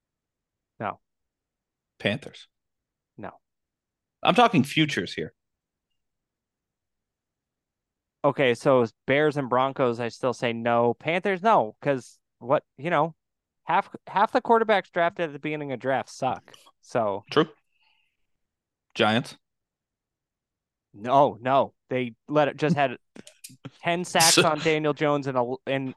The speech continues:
Speaker 1: eleven total because a wide receiver got sacked.
Speaker 2: They are so bad. Bengals, I mean, I'm obvi-,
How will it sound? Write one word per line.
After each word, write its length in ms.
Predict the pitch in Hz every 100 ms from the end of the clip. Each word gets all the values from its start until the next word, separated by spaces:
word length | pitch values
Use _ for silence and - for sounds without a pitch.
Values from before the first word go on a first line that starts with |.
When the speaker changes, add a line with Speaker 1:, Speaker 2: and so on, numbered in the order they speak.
| -
Speaker 1:
eleven 420 | 127 135 139 135
total 300 | 143 135 123
because 280 | 117 113 117
a 40 |
wide 200 | 117 117
receiver 300 | 113 - 110 98
got 180 | 92
sacked. 320 | - 90 95 _ _ _ _ - -
Speaker 2:
They 200 | - 113
are 80 | 107
so 340 | - - 98 87
bad. 340 | - 117 - - _ _ _ _ _ - - - - - - _ _ _ _ _
Bengals, 360 | 143 139 139 135
I 60 | 135
mean, 220 | 135 120
I'm 140 | 135
obvi-, 300 | - 117 117